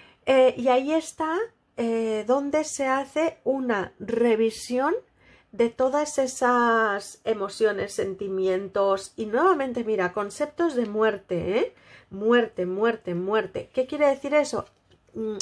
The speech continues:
tú sabes que Escorpio, pues tú eres el signo de la muerte siempre representado en el tarot. ¿Y por qué? Porque eres la transformación personificada,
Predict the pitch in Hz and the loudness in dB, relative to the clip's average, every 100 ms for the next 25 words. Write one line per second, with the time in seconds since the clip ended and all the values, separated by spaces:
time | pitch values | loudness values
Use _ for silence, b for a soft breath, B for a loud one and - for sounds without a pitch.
0 | - - 247 254 269 277 - 269 262 - | -6 -4 0 2 4 2 0 0 0 -2
1 | 254 - 262 285 247 233 233 233 254 240 | -4 -4 -2 0 0 0 0 0 0 0
2 | 226 226 254 269 220 202 202 247 247 220 | 0 2 2 2 2 -2 -4 -4 -4 -4
3 | 226 247 240 226 190 190 196 185 175 180 | -4 -6 -6 -8 -4 -2 -2 -4 -4 2
4 | 240 302 - B B B B B B B | 4 4 0 B B B B B B B
5 | - 277 277 262 254 311 269 240 233 233 | -6 -4 4 4 4 0 2 -2 0 2
6 | 247 262 277 262 226 202 - 220 196 202 | 2 2 0 -2 -4 -6 -6 -6 -4 -8
7 | 190 226 247 285 254 220 - 185 180 - | -6 -2 -2 -4 -4 -4 -4 -4 -4 -8
8 | 170 175 170 160 | -12 -8 -8 -8